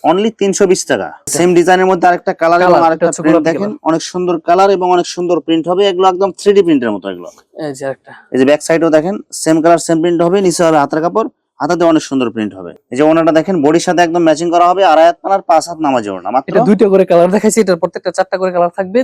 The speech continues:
Speaker 2: দুইটা ডিজাইন, ঠিক আছে?
Speaker 1: প্রত্যেকটা ডিজাইনের মধ্যে চারটা কালার হবে। আমরা শুধু
Speaker 2: এগুলো
Speaker 1: দুইটা
Speaker 2: কালার
Speaker 1: কালার
Speaker 2: দেখেন
Speaker 1: দেখাই
Speaker 2: ভাই।
Speaker 1: দিচ্ছি, বাকিগুলো আপনারা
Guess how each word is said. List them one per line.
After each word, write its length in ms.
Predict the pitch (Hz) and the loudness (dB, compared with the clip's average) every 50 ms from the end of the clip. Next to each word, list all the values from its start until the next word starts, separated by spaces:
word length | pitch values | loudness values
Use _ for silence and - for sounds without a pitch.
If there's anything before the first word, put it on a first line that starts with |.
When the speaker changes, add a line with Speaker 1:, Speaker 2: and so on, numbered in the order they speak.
| 208 | 0
Speaker 2:
দুইটা 180 | 190 190 165 151 143 160 | -2 -2 -2 -2 -2 -4
ডিজাইন, 220 | 143 127 123 113 - _ _ | -4 -6 -8 -10 -12 _ _
ঠিক 100 | 151 160 185 | -8 -8 -6
আছে? 160 | 185 - 247 190 - - _ _ _ _ | -4 -2 -2 -2 -2 -4 _ _ _ _
Speaker 1:
প্রত্যেকটা 320 | 165 170 - - 175 - 202 185 170 | -4 -2 -2 -2 0 0 2 2 2
ডিজাইনের 320 | 160 151 180 185 190 - 196 | 2 4 4 4 4 2 2
মধ্যে 160 | 196 202 202 - | 2 0 0 0
চারটা 200 | 208 202 - 208 175 | 0 0 0 0 2
কালার 180 | 170 160 139 120 110 | 2 2 2 0 -2
হবে। 120 | 98 87 80 - _ _ _ _ _ _ _ _ - | -4 -6 -10 -14 _ _ _ _ _ _ _ _ -8
আমরা 120 | 135 151 170 | -6 -6 -2
শুধু 140 | 180 196 | 0 2
Speaker 2:
এগুলো 120 | 185 160 156 | 2 2 4
Speaker 1:
দুইটা 180 | 170 175 - 202 | 2 4 4 4
Speaker 2:
কালার 60 | 190 | 4
Speaker 1:
কালার 160 | 196 202 196 | 4 2 2
Speaker 2:
দেখেন 60 | 180 185 | 2 0
Speaker 1:
দেখাই 160 | 175 190 196 | 0 0 0
Speaker 2:
ভাই। 60 | 185 | 0
Speaker 1:
দিচ্ছি, 160 | 202 185 - 190 160 | -2 -2 -2 -2 0
বাকিগুলো 320 | 180 180 180 190 170 180 185 180 | 0 0 0 0 2 2 2 2
আপনারা 200 | 180 196 196 | 2 0 0